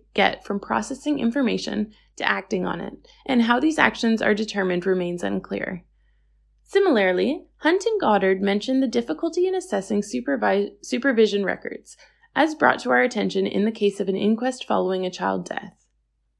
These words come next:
It is not always clear in reviewing supervision records whether conversations happened and were not recorded, or whether steps were altogether skipped. In the case of an inquest, there was a failure to record any conversation with the child himself,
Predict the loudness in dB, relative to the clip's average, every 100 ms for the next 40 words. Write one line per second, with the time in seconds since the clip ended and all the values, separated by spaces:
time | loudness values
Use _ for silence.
0 | _ _ _ _ _ _ _ -2 0 2
1 | 4 4 4 2 0 2 4 4 4 4
2 | 2 2 0 -2 0 2 2 2 0 0
3 | -2 -4 -2 -2 -2 0 0 0 -2 -2
4 | -2 -2 0 -2 -2 -4 -6 -12 _ 0
5 | 2 4 6 4 2 -2 -2 -2 -2 -6
6 | -8 -18 -6 0 4 4 4 0 0 0
7 | 0 2 2 2 0 0 -2 -4 -6 -10
8 | -10 -20 _ _ _ _ _ 4 6 6
9 | 0 -2 -2 2 4 2 0 -2 -2 -4
10 | -4 -2 0 -2 0 2 2 2 -2 -4
11 | -4 0 2 2 0 0 0 0 0 -2
12 | -2 -2 0 -2 -2 -2 2 0 0 -4
13 | -6 -10 -12 _